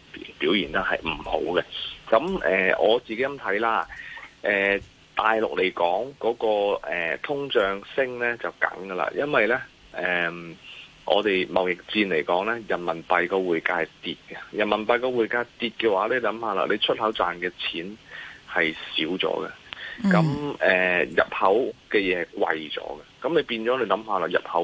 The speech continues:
Speaker 1: 嘅嘢係貴咗，不嬲我哋中國啲嘢都唔夠食㗎啦。咁我哋因為做，做，做，做加工，好多嘢我哋都可以入口，譬如大豆啊、石油，我哋嗰啲都係唔夠用嘅。咁即係原材料方面，我哋係唔夠㗎啦，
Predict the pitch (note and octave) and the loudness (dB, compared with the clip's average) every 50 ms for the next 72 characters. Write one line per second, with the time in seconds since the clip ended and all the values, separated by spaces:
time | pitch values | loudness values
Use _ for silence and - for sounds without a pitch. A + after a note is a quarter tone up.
0 | G#2+ A2+ G#2 F2 E2+ D#2+ D2 - - F2 D#2 D2+ D2 E2+ - - C3+ C3 C3 A#2 | 2 2 2 2 0 0 -2 0 0 0 0 2 0 0 0 2 2 4 2 2
1 | G#2 F2 E2 - - A2+ A2 D#2+ F2 - G2 F2+ E2+ F2+ F#2 D#2 B1+ - C#2 C#2 | 2 0 0 -2 -4 -6 -8 -10 -8 -6 -4 -4 -4 -4 -6 -6 -6 -4 -4 -4
2 | C2+ - - - - - C2+ D#2 - - - - - - - - - - - C3+ | -4 -6 -10 -12 -8 -8 -8 -8 -8 -12 -16 -20 -20 -20 -20 -16 -6 0 4 4
3 | B2+ G#2 F2+ G#2+ A#2+ A2 F#2 - E2+ E2 E2+ - F2 D#2+ E2 - F2+ D#2 C#2 C#2 | 6 6 4 4 2 0 -2 -2 -2 -2 0 0 0 0 0 0 0 -2 0 0
4 | F2 E2 - G#2 G2 G2 - G2+ F#2+ F#2+ F#2+ G2+ B2+ C3+ A2+ F#2+ D#2 E2+ F2 D#2 | -2 0 2 4 4 2 2 -2 -4 -4 -2 0 2 2 4 4 2 2 0 -2
5 | D2 G2+ G#2+ F#2+ E2 D2+ D2 B1+ - - - - C#2 - - - G#2 F2 - E2+ | -4 -6 -4 -4 -4 -4 -2 -4 -4 -4 -6 -8 -8 -8 -6 -6 -2 0 2 2
6 | D#2+ D#2 D#2+ D#2 E2 F#2 F#2+ F2 E2+ - - - - - - - - - - - | 2 2 0 0 0 0 -2 -4 -6 -8 -10 -12 -10 -8 -8 -8 -8 0 2 4
7 | - D#2+ D#2 D2 D2 D2 F2 F2+ - - A2 A#2+ B2+ C#3 C3+ G#2+ - D#2 D2+ D2 | 4 4 4 2 2 2 0 -2 -4 -4 -2 -2 0 2 0 0 0 -4 -12 -14
8 | D2 D2+ D2+ D#2 - - - - F#2 - F2 E2 D#2+ D#2 E2+ E2+ D2+ C#2+ C#2+ D2 | -12 -12 -14 -14 -16 -12 -4 -2 -2 0 0 -2 -4 -2 -2 -2 -2 -2 -6 -14
9 | - - - - - - - - - - B2+ E3+ G3+ F3+ C3 G#2+ F#2+ F2+ E2+ E2+ | -20 -18 -16 -14 -12 -12 -12 -6 -4 -2 -2 0 0 -2 0 2 2 2 2 2
10 | F2+ F2+ F2 F2+ G#2 B2+ - C#3+ C#3 C3+ A#2 F#2+ C#2 C2 D#2 F2+ F2+ F2 E2+ E2+ | 2 2 4 4 2 2 2 0 0 0 -2 -4 -4 -2 -2 -2 -2 -2 -6 -10
11 | - - - - - F2+ F2 E2+ D#2+ E2+ F#2 G2 | -12 -12 -6 0 2 4 4 4 2 -2 -4 -6